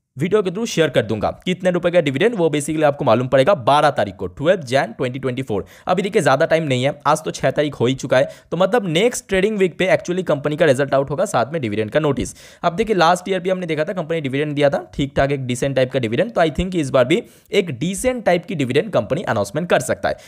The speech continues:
बाकी दोस्तों, आपको क्या लगता है कि इस बार कंपनी कितने रुपए का डिविडेंड देगा, प्लीज मुझे कमेंट बॉक्स में कमेंट करके बताइए। अब जैसे कि आपको मालूम है कि कोई बड़े बैंक्स या कोई बड़े कंपनीज जब रिजल्ट आउट करते हैं, उसके पहले actually ब्रोकरेज द्वारा, अ,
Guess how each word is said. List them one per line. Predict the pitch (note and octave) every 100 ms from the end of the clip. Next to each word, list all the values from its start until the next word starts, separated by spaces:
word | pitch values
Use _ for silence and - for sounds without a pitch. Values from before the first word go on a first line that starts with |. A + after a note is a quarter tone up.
| - -
बाकी | E3 B3
दोस्तों, | A#3+ A#3+ A#3
आपको | G3 B3+
क्या | B3+ G#3+
लगता | F3+ F#3+
है |
कि | F#3
इस | D#3+
बार | D#3+ F3
कंपनी | F3 D3+ E3
कितने | F3 E3 G#3
रुपए | F3+ E3+
का | E3
डिविडेंड | C3+ B2 C#3 C3+
देगा, | A2 D3+
प्लीज | E4+ - F#3 A#3
मुझे | E3+ D3
कमेंट | D3+ C#3+ C3+
बॉक्स | A2+ A2 B2
में |
कमेंट | A2+ A#2 G2+
करके | G2 E3+
बताइए। | C3+ - B1+ - - - - -
अब | A3
जैसे | F3+ F3+ F3+
कि | A3+
आपको | A3 A3+
मालूम | D#3 D#3 C#3
है |
कि | - -
कोई | B3
बड़े | F3+ F3+ G3+
बैंक्स | G#2 C#3+ C3+ C3+ -
या | A3+
कोई | A3+ A#3+
बड़े | C3 C#3+
कंपनीज | E3+ C3+ A2 D3 C#3+ A2+ - -
जब | G3+ C3+
रिजल्ट | B2 F3+ G3+
आउट | C#3 E3
करते | - -
हैं, | G3+
उसके | A3 C4+
पहले | B3 D#3+ C3 E3 -
actually | - B3 B3+ B3+ - _ C3+
ब्रोकरेज | F3+ G3 G3+ F#3 -
द्वारा, | E3 D#3+
अ, | E3+ -